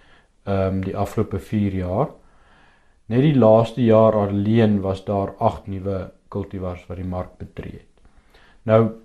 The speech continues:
ehm, dit is kommersieel. Die ander was net geregistreer, maar die agt vir die nuwe seisoen is, is kommersiële kultivars. Wat ons, wat ons bykomend gesien het is,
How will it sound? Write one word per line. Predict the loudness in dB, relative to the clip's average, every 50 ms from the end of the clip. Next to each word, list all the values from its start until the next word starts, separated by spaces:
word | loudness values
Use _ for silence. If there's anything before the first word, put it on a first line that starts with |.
| _ _ _ _ _
ehm, | -2 2 2 2 4 2 2 0 0
dit | -2 -2 -2 -2
is | -6 -6
kommersieel. | -4 -4 -2 0 -2 -2 -4 -6 -6 -4 -4 -4 -6 -8
Die | -10 -12 -8
ander | -4 -2 0 2 2 2
was | 2 0 0 0 -2
net | -4 -6 -6 -6
geregistreer, | -8 -8 -8 -8 -10 -12 -16 -12 _ -4 0 2 2 2 2
maar | 2 0 -2
die | -2 -4 -6 -2
agt | -2 -2 -2 -2 -8 -18 -12
vir | -10 -8 -6
die | -4
nuwe | -4 -2 -2 -2 -4
seisoen | -4 -6 -10 -12 -12 -12 -12 -12 -10 -10
is, | -12 -14 -14 -16 -20 -20 -16 -14
is | -14 -14 -14 -12
kommersiële | -8 -6 -6 -6 -6 -6 -8 -6 -4 -2 0 -2
kultivars. | -2 -4 -8 -10 -10 -12 -14 -16 -16 -16 -16 -18 -20 -20 _ _ _ _ -20 -20 -20 -20 -20 -20 -20 -20 _ _ _
Wat | 0 0 2 2 0
ons, | -2 -2 -4 -8 -14 -20 _ _ _
wat | -2 -2 0 0 0
ons | -4 -2
bykomend | -2 -2 -2 -2 2 2 4 6 6 4 4 0
gesien | -4 -8 -8 -4 -4 -2 0
het | -2 -2 -4 -2
is, | -2 -2 -2 -2 -6 -12 -16 -18 -20 _